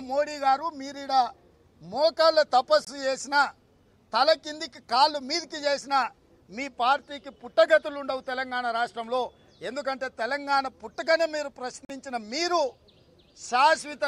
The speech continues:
తెలంగాణ ద్రోహులు. అలాంటి తెలంగాణ ద్రోహులకు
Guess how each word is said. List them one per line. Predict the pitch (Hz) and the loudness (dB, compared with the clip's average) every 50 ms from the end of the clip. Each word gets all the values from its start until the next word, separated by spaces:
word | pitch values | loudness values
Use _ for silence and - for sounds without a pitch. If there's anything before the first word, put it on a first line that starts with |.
| 269 - 262 | -6 -4 -6
తెలంగాణ | 247 254 269 262 262 262 262 254 254 247 185 165 | -4 -4 -4 -6 -2 -2 -2 -2 -2 -6 -8 -4
ద్రోహులు. | 214 254 302 294 247 269 269 262 294 285 226 - _ _ _ _ _ _ _ _ _ - | 2 4 4 4 4 0 -4 -4 -2 -2 -2 -4 _ _ _ _ _ _ _ _ _ -6
అలాంటి | 180 226 262 269 277 254 269 262 - - 254 | -2 2 4 4 2 2 -4 -16 -12 -6 -4
తెలంగాణ | 240 269 277 269 269 269 262 254 262 226 175 | -4 -4 -4 -4 -2 -2 -2 -2 -4 -8 -2
ద్రోహులకు | 220 277 302 302 294 285 277 - 277 | 4 6 6 6 6 2 -2 -2 -6